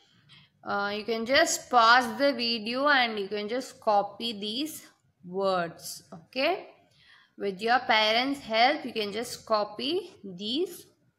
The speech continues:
words. Okay, now we are going to go to the next topic. You have to put, after writing these words, you leave a line and put Q two inside the margin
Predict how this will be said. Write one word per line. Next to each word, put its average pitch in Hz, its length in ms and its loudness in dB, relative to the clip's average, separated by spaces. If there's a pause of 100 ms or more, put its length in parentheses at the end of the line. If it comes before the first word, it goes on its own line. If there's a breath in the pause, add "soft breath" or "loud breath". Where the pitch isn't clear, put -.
words. 170 640 -10 (1120)
Okay, 247 460 0
now 262 480 8
we 247 120 0
are 233 100 4
going 262 340 2
to 294 100 -2
go 220 300 2
to 226 160 -10
the 240 380 0 (200)
next 196 480 -8 (120)
topic. 220 640 -4 (640)
You 214 120 -8
have 202 220 -6
to 262 120 -6
put, 262 440 -4 (380 loud breath)
after 247 400 6
writing 262 520 4
these 233 360 -4
words, 220 560 2
you 226 140 -2
leave 208 360 -2
a 220 120 4
line 202 500 4 (1400)
and 208 300 -4
put - 400 -2
Q 285 400 2
two 302 180 0
inside 226 680 0
the 208 140 2
margin 190 720 2